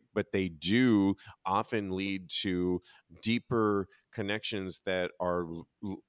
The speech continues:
linked to our sexuality and our sexuality within our relationships. So I would consider some of those things. Um, and then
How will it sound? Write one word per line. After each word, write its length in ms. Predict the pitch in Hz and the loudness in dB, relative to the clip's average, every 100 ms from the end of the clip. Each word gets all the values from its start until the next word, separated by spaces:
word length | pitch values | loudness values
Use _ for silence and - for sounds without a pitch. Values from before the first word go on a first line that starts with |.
| _ | _
linked 640 | 110 110 127 90 - - - | 0 2 0 -2 -8 -4 -2
to 500 | 104 90 90 87 82 | -2 -2 -2 -2 -2
our 120 | 85 82 | -2 -2
sexuality 840 | - - 92 87 147 101 76 76 | -2 -2 0 0 0 -2 -4 -6
and 180 | 82 82 - | -6 -8 -4
our 120 | 87 | -4
sexuality 640 | - 104 107 95 92 92 92 | -4 -4 0 0 0 0 0
within 340 | 90 - 90 | -2 -2 -2
our 80 | 90 | 0
relationships. 720 | 95 117 - 101 - 65 - | 0 -2 -2 -6 -6 -6 -4
So 360 | - 104 98 87 - - - - _ 123 | 0 2 2 0 -12 -20 -20 -20 _ 2
I 80 | |
would 160 | 123 117 | 2 2
consider 420 | 135 127 165 139 | -2 0 2 2
some 220 | 127 131 | 2 4
of 80 | 117 | 6
those 360 | 120 139 156 - | 6 4 2 -2
things. 580 | 123 110 107 110 101 - - _ - | 0 0 0 -2 -4 -10 -20 _ -2
Um, 640 | 117 117 113 113 113 110 - _ _ _ _ _ _ _ _ _ - - | 4 6 6 4 0 -2 -6 _ _ _ _ _ _ _ _ _ -14 -2
and 200 | 127 127 | 2 4
then 640 | 131 131 131 127 127 123 | 4 4 4 2 0 -2